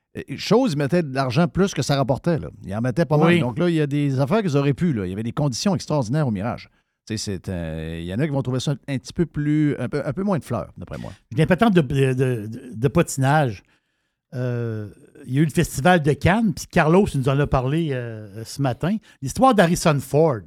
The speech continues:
Speaker 2: qui est assez, est assez spéciale. La fin, c'est que Harrison Ford, il était là à Cannes pour présenter,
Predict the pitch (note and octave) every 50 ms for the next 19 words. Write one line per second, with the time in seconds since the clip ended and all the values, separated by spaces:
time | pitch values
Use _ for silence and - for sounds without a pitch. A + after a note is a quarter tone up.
0 | C#2 _ _ _ _ _ _ _ _ _ _ _ _ _ _ _ _ _ _ -
1 | A2 G2+ - G2 - B2+ A#2 G#2+ G#2 G2 - F#2+ A2 A#2+ G#2+ - - F#2+ - -
2 | E3 D#3 D3+ F#3+ B3+ - F#3 B2+ - D3+ D3 - _ - C#3+ F#3 B3+ C4 - A#3+
3 | F#3 C3+ - - F3 A3+ C4+ C#4 C4+ A3+ D3+ - _ _ _ _ _ _ _ _
4 | _ _ _ _ _ _ _ _ - B2 C3+ C#3 - - D#3+ E3+ G#3 G#3 F3+ D3
5 | - - - F3+ G3 A3+ A#3+ A#3+ A#3 A3 - - E3+ D3 - - D#3+ F3 E3+ C#3+
6 | E3 E3 D#3 D#3 C#3+ - F3 F3 F#3 G3+ G#3 G#3+ A3+ G#3